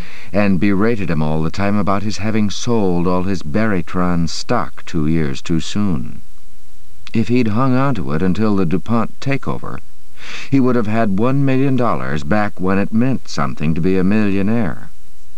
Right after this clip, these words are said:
If I'd been learning disabled, he could easily have afforded to send me to Tarkington. Unlike me, he was the sort of man who had to be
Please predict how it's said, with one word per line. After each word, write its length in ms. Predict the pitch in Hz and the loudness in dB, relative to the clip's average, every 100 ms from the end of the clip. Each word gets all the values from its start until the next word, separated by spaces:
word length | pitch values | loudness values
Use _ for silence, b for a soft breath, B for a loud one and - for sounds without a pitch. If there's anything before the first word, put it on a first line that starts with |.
| - - - - - B B B | 0 0 0 -2 -2 B B B
If 240 | 98 - | 0 2
I'd 300 | 107 110 90 | 2 2 2
been 240 | 90 92 95 | 2 2 2
learning 300 | 127 113 67 | 2 2 0
disabled, 600 | 67 73 67 - 98 - B B | 0 0 0 0 0 0 B B
he 120 | 139 | 2
could 180 | 123 117 | 2 2
easily 360 | 123 127 135 120 | 2 0 0 0
have 120 | 104 | 0
afforded 420 | 98 120 107 110 | 0 0 0 0
to 80 | 117 | 0
send 260 | 127 104 | 0 2
me 80 | 82 | 2
to 100 | 101 | 0
Tarkington. 800 | - 139 151 - 82 76 67 65 64 - - - - - - - - - - - - | 0 0 0 0 0 0 0 0 0 0 0 0 0 -2 -2 -2 -2 -2 -2 -2 -2
Unlike 440 | 98 95 92 - | 0 2 2 2
me, 380 | 104 92 69 80 - - - - - | 2 2 0 0 0 0 0 0 0
he 160 | 90 | 0
was 200 | 73 71 | 2 0
the 80 | 76 | 0
sort 260 | 110 95 82 | 0 0 2
of 100 | 82 | 2
man 300 | 85 80 78 | 2 2 2
who 120 | 78 | 0
had 300 | 78 90 76 | 0 0 0
to 80 | 73 | 0
be 240 | 87 | 2